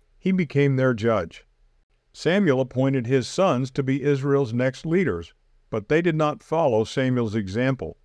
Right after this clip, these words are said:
They had no integrity. They accepted bribes in exchange for dishonest judgments.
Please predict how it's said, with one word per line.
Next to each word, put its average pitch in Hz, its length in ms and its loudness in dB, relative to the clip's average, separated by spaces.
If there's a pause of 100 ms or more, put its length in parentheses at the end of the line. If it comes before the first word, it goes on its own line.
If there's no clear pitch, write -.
(140)
They 131 160 0
had 104 200 -4
no 135 340 0
integrity. 113 680 -2 (520)
They 120 160 2
accepted 113 520 -2
bribes 135 520 2
in 127 80 -2
exchange 131 560 -2
for 104 160 -6
dishonest 120 600 -2
judgments. 110 560 -2